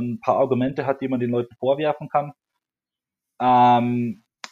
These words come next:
aber nee, du sagst, das ist, das ist ein Hamsterrad, aber dadurch, dass man überhaupt jetzt erstmal den Fuß drin hat und schon initialen Invest hat und, äh, die Leute dafür entflammt hat und gezeigt hat, es funktioniert und es funktioniert besser als vorher,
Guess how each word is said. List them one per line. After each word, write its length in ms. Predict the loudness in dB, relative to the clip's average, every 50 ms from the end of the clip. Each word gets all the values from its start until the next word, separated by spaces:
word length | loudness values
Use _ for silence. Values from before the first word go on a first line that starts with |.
| _ -4
aber 180 | -2 0 0 0
nee, 320 | 0 0 -2 -4 -4 -6 -4
du 100 | 0 4
sagst, 220 | 4 4 2 0
das 120 | -10 -12 -12
ist, 160 | -12 -12 -10 -12
das 120 | -10 -10
ist 140 | -10 -10 -8
ein 120 | -4 -2
Hamsterrad, 720 | -2 -2 -2 -2 0 0 2 2 2 2 2 2 2 0 -2
aber 160 | 0 0 2
dadurch, 240 | 2 4 2 2 0
dass 200 | -2 -6 -6 -4
man 100 | -8 -6
überhaupt 320 | -4 -2 0 0 0 -2 -4
jetzt 100 | -6 -4
erstmal 300 | -4 -4 -4 -6 -8 -8
den 140 | -8 -8 -10
Fuß 320 | -8 -6 -6 -6 -4 -4
drin 240 | -2 -2 -2 -2 -2
hat 160 | -6 -6 -8
und 140 | -10 -12 -8
schon 160 | -8 -8 -8
initialen 600 | -8 -12 -10 -4 0 0 0 0 0 -4 -6 -8 -10
Invest 500 | -8 -6 -2 -2 -2 -2 -4 -8 _ -4
hat 220 | -4 -4 -4 -6
und, 280 | -8 -8 -8 -8 -8 -6
äh, 360 | -4 -2 -2 0 0 -2 -4 -4
die 120 | -6 -4
Leute 220 | 0 0 0 0 -2
dafür 220 | -4 -2 -2 -2 -2
entflammt 500 | -4 -6 -4 -2 0 0 0 -2 -2 -2
hat 160 | -2 -2 -2
und 140 | -6 -10 -10
gezeigt 420 | -10 -4 0 0 0 0 0 -4
hat, 120 | -6 -6
es 120 | -8 -10 -10
funktioniert 600 | -8 -8 -8 -6 -6 -6 -4 -2 0 0 0 0
und 80 | 0 -6
es 100 | -6 -6
funktioniert 420 | -8 -10 -10 -6 -4 -4 -4 -2
besser 300 | -2 -4 0 2 2 2
als 180 | 2 0 -4 -4 0
vorher, 500 | 2 2 2 4 4 2 2 2 0